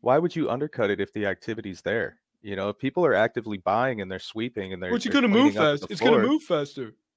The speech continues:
Speaker 1: s-, wait an extra five minutes. You know, it's, unless it's, unless it's a, you're in a situation where you just absolutely need that. You know, the way I look at it is,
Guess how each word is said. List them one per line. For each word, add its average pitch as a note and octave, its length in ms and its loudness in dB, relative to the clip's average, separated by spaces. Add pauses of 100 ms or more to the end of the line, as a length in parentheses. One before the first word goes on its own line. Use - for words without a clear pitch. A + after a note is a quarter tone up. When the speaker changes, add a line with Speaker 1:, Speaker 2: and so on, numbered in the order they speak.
(300)
Speaker 1:
s-, - 200 -20 (340)
wait A#2+ 280 2
an A#2+ 80 2
extra G#2+ 280 -2
five F#2+ 280 -2
minutes. F2+ 360 -12 (600)
You G#2 180 0
know, A2+ 340 2
it's, - 360 -6 (260)
unless A#2 340 2
it's, C3+ 220 -4
unless B2+ 400 0
it's C3 160 -8
a, B2 160 -4
you're B2 220 0
in B2 60 -2
a B2+ 40 -4
situation C3+ 720 0
where G2+ 120 -2
you G2 100 -6
just G2+ 220 -12
absolutely A2 640 -2
need A2 240 -6
that. F#2+ 280 -2
You G#2 120 -6
know, F#2+ 260 -4 (140)
the A2+ 80 -4
way C3+ 180 6
I C#3 120 6
look C#3 200 0
at C#3 160 2
it C3+ 140 -2
is, G#2+ 260 -4